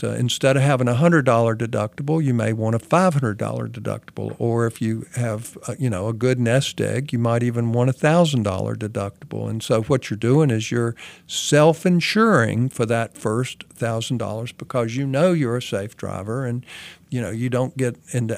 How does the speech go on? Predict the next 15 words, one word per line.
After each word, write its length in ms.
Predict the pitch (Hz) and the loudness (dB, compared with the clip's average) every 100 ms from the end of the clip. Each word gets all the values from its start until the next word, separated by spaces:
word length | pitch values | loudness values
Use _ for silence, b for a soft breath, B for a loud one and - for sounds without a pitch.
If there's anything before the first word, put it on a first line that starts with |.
| - | -4
accidents 560 | 120 - - 127 123 127 | -4 -6 -10 -8 -8 -6
intentionally 760 | 127 - 117 - - 110 120 143 | -4 -2 -2 -2 -6 -6 -4 -4
and 140 | 120 | -4
you 80 | 120 | -4
don't 240 | 123 131 | -4 -6
speed 420 | - 113 104 110 | -8 -6 -6 -4
and 100 | 131 | -4
you 80 | 113 | -2
don't 260 | 123 123 120 | -2 -2 -4
do 220 | 113 117 - | -8 -8 -10
bad 320 | 117 104 107 | -6 -6 -8
things 280 | - 104 - | -12 -12 -12
like 200 | 110 - | -14 -6
that. 300 | 175 147 - B B B B B B B - | -4 -4 -8 B B B B B B B 0
Um, 520 | 120 123 120 120 | 2 4 0 -2